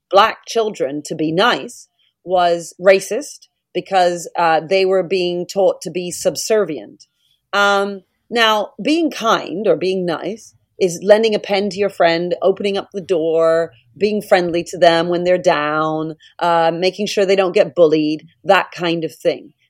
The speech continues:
The idea that this is somehow teaching children to be subservient to white people is, is just mad. Uh, you know, and, and, and so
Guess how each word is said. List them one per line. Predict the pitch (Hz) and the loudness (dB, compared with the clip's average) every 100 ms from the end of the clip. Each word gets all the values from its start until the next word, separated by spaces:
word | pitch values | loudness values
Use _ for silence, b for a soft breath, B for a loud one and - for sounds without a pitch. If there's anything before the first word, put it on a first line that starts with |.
| _ | _
The | 214 | 0
idea | 226 233 226 320 339 | 2 2 0 -2 -2
that | 254 - | -2 -2
this | 214 | -4
is | 202 - | -6 -2
somehow | 233 214 190 185 180 | -2 -2 -2 -2 -4
teaching | 226 208 - 190 151 156 | -12 -12 -8 -6 -6 -10
children | - 190 - 165 | -6 -6 -6 -12
to | 160 | -12
be | 170 | -14
subservient | 160 - 180 - 247 254 190 151 139 - | -10 -8 -8 0 6 6 4 -4 -6 -6
to | 156 | -2
white | 147 220 240 | 0 0 -2
people | - 143 - 127 214 247 _ _ _ - | -14 -14 -4 -2 -2 -6 _ _ _ 0
is, | 214 180 - - | 0 0 -8 -4
is | 180 | -4
just | - 196 | -2 -4
mad. | 240 262 160 123 - - | 0 0 0 -6 -14 -2
Uh, | 185 - b b - | -2 -4 b b -4
you | 220 | 4
know, | 202 - | 4 4
and, | 208 - | -2 -2
and, | 208 208 | -2 -2
and | 202 190 | -2 -2
so | 330 320 240 302 | -2 0 -2 -6